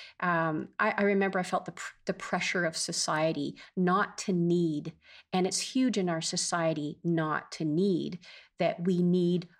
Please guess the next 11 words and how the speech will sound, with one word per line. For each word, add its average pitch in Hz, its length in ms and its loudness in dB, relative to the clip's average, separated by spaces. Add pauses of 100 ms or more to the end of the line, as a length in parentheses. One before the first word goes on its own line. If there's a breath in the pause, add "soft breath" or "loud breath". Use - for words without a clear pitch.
(180)
ourselves, 165 800 0
which - 180 -4
is 220 180 -2
really 226 400 -2
old 190 240 0
pop - 300 -4
psychology 190 720 -2
in 190 80 -2
the 170 60 -8
colonial 175 580 -4
way. 175 420 -2